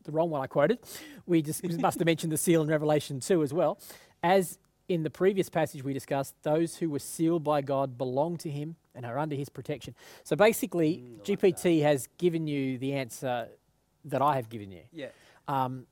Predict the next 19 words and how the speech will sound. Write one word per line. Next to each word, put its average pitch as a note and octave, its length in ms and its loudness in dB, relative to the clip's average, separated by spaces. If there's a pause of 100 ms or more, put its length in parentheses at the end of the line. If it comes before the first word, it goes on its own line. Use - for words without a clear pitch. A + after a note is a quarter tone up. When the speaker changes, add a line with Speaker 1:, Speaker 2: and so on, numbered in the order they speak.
(100)
Speaker 1:
and D3 320 -2
if F#3 160 -2
you F#3 140 -2
could B3 120 0
do C4+ 100 0
the G#3+ 80 -4
same F#3 260 2
just D#3 140 -12
by D#3+ 120 2
Googling C#3 500 0
it G3+ 160 -4
and D3+ 120 -4
then D3 120 -2
searching C#3+ 460 -2
through C#3 240 -4
commentaries C#3 560 -6
and C#3+ 80 -8
all C#3 100 -4
that. E3+ 200 0